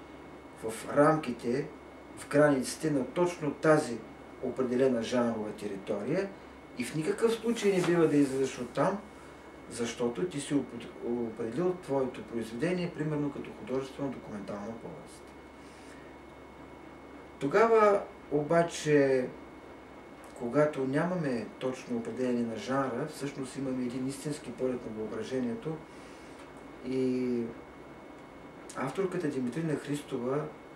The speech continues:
не се е поколебала да не фиксира жанровите параметри на своята книга, в която има и чисто художествени разкази,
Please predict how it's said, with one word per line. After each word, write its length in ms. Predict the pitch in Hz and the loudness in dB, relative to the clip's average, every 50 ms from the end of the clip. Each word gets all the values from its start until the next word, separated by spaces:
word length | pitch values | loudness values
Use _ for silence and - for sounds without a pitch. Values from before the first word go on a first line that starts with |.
| - - - - - - - - - - | -18 -18 -18 -18 -18 -18 -18 -14 -8 -4
не 180 | 131 123 120 | -2 0 0
се 260 | 117 - - 175 180 | 0 -2 0 2 2
е 120 | 175 151 147 | 2 2 0
поколебала 920 | - 127 117 - 117 110 110 110 107 107 120 110 104 98 101 110 123 151 165 - - - - - - - - - - - - - - - - - - | -2 -8 -10 -8 -6 -4 -4 -4 -4 -2 -2 -2 -2 -2 -4 -4 -6 -6 -8 -10 -16 -18 -18 -18 -18 -18 -18 -18 -18 -18 -18 -18 -18 -18 -16 -14 -12
да 540 | 127 120 117 139 131 131 131 127 123 120 - - - - - - - - - - - - - - - - - - - - - - | -8 -2 4 4 6 6 6 4 2 -2 -4 -6 -10 -14 -18 -16 -16 -16 -16 -16 -18 -18 -18 -18 -18 -18 -18 -18 -18 -16 -8 -2
не 140 | 143 143 147 | 2 2 2
фиксира 640 | 143 - 160 151 - - - - 214 214 180 117 104 92 - - - - - - - - - - - - - - - | 2 0 -4 -4 -2 -2 -2 0 4 4 4 4 4 -2 -8 -12 -16 -18 -18 -20 -20 -20 -20 -18 -18 -18 -16 -14 -8
жанровите 640 | 117 - 156 165 170 160 143 139 131 123 - 120 117 | -2 0 2 4 4 4 4 2 0 0 -2 -4 -2
параметри 720 | - 120 117 120 120 127 135 - - - - 117 131 151 - - - - - - - - - - - - | 0 0 2 2 2 2 2 0 0 -4 -4 -4 -4 -4 -4 -8 -14 -18 -18 -18 -18 -18 -18 -14 -8 -6
на 100 | 120 117 | -4 -4
своята 420 | - - 127 123 120 110 - 104 | -4 -2 0 0 0 0 0 -4
книга, 420 | 101 - - 107 98 - - - 175 - - - - - - - - - - - | -10 -8 -8 -8 -8 -6 -6 -6 -8 -8 -12 -16 -18 -18 -18 -18 -18 -16 -10 -8
в 120 | 135 131 - - | -8 -6 -4 0
която 320 | 139 139 127 120 - 127 | 2 2 2 2 0 -2
има 300 | 123 123 117 113 110 107 98 98 98 - - - - - - - - - - - - - - - - - - - | -2 -2 -2 -2 -4 -6 -8 -10 -12 -14 -16 -18 -18 -18 -18 -18 -18 -18 -18 -18 -18 -18 -18 -18 -18 -16 -14 -10
и 100 | 113 113 107 107 104 101 98 90 90 - - | -8 -6 -6 -6 -6 -6 -8 -10 -10 -12 -12
чисто 320 | - - - - - - - | -10 -8 -8 -8 -8 -10 -6
художествени 640 | - 151 147 143 147 147 147 - - 160 160 156 151 | -2 2 4 6 6 6 6 2 0 0 2 4 6
разкази, 640 | 151 151 147 - - - 147 135 135 139 156 156 | 4 4 4 2 -2 -4 -4 -2 -2 -2 -2 -4